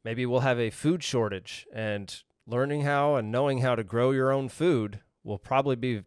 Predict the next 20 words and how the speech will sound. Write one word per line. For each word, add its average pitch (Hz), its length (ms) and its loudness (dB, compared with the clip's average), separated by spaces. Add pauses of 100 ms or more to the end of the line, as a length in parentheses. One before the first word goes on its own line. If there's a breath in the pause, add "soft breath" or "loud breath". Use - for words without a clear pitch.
(140)
pretty 120 320 -4
valuable 113 640 0
in 98 140 -8
that 98 180 -8
kind 101 180 -4
of 92 80 -8
situation. 95 760 -10 (440 soft breath)
Or - 80 -6
maybe, 208 400 -2
you 208 140 -6
know, 180 180 -2 (400 soft breath)
we'll 170 140 0
have 208 180 4
another 214 280 6
pandemic. 214 760 2
Maybe 156 240 -2
monkeypox 131 880 0
will 110 120 -6
go 117 160 2
crazy, 104 600 -2